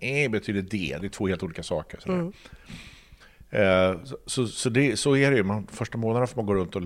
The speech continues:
Speaker 1: försöka lära sig spela den här rymdtuban som är den här bebisen.
Speaker 2: <laughs> Ja, bra liknelse, måste jag säga. Du, hur, hur, eh, hur skulle du beskriva en bra pappa?
Speaker 1: För, för, okej, jag måste bena ut det här. Det här är ju en
Speaker 2: Mm.
Speaker 1: jättefråga.
Speaker 2: Mm.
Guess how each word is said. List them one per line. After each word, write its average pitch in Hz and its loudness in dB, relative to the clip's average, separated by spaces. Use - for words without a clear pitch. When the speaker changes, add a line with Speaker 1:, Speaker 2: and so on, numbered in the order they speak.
Speaker 1:
försöka - -6
lära 90 -2
sig - -14
spela 92 -2
den 92 -2
här 76 -8
rymdtuban 82 -2
som - -10
är 87 -6
den - -2
här 87 0
bebisen. 82 0
Speaker 2:
<laughs> 214 -10
Ja, 214 -2
bra 220 6
liknelse, 196 2
måste 196 0
jag 185 2
säga. 165 0
Du, 214 4
hur, 277 6
hur, 262 8
eh, 240 4
hur 320 4
skulle 285 4
du 277 4
beskriva 226 2
en 226 2
bra 170 0
pappa? - -6
Speaker 1:
För, 180 0
för, 208 4
okej, 151 6
jag 123 4
måste 139 4
bena 120 8
ut 104 4
det 95 2
här. 87 4
Det 110 2
här 139 12
är 131 12
ju 117 10
en 110 2
Speaker 2:
Mm. 104 0
Speaker 1:
jättefråga. 123 2
Speaker 2:
Mm. 156 2